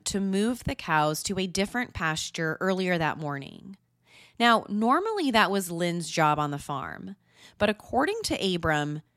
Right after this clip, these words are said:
his dad had asked him to move the cows that day. But why was Abram moving the cows when their mom was still missing? Couldn't that wait until they found her? That's when Aaron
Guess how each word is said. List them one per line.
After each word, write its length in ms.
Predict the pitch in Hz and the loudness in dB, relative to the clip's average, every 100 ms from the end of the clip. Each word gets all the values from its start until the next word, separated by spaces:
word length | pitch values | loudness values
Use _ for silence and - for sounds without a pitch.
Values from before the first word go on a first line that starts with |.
| _ | _
his 180 | 214 196 | -4 2
dad 320 | 196 226 311 | 4 4 2
had 160 | 370 | 0
asked 380 | 269 175 180 - | 2 2 -2 -4
him 260 | 175 156 156 | -2 -2 -4
to 160 | - 190 | -4 -4
move 340 | 185 196 190 | -2 -2 -2
the 100 | 190 | -6
cows 400 | - 165 151 151 | -4 -2 -2 -2
that 240 | 156 - | -4 -4
day. 480 | - 139 - - 208 - _ _ _ _ _ _ _ _ | -6 -8 -10 -14 -18 -20 _ _ _ _ _ _ _ _
But 220 | - 233 - _ _ _ | 0 0 -2 _ _ _
why 360 | - 175 220 403 415 | -2 2 4 4 2
was 160 | 370 - | 2 2
Abram 580 | 220 185 170 156 156 156 | 2 4 4 4 0 -4
moving 500 | 165 175 226 269 294 | -4 -2 0 2 0
the 80 | 269 | -2
cows 680 | - 165 151 147 147 151 - _ | -2 0 2 0 -2 -6 -10 _
when 140 | 202 | 0
their 160 | 208 214 | 2 2
mom 320 | 208 247 269 | 4 4 4
was 140 | 285 254 | 2 0
still 220 | - 196 | -2 -2
missing? 640 | 175 226 - - - - - _ _ _ _ | 0 -2 -4 -14 -16 -20 -20 _ _ _ _
Couldn't 340 | - 202 220 214 | 0 2 2 4
that 280 | 196 196 | 2 2
wait 300 | 170 160 185 | -2 -4 -4
until 260 | - 185 175 | -6 -6 -2
they 120 | 156 | -4
found 440 | 143 131 123 190 - | -4 -4 -4 -4 -2
her? 380 | 269 285 294 - _ _ _ _ _ _ _ _ _ _ - | -2 -2 -4 -10 _ _ _ _ _ _ _ _ _ _ -4
That's 340 | 185 330 381 | 0 0 -2
when 240 | - 453 302 | -4 -4 -2
Aaron 500 | 190 175 165 151 151 | 0 2 2 0 -4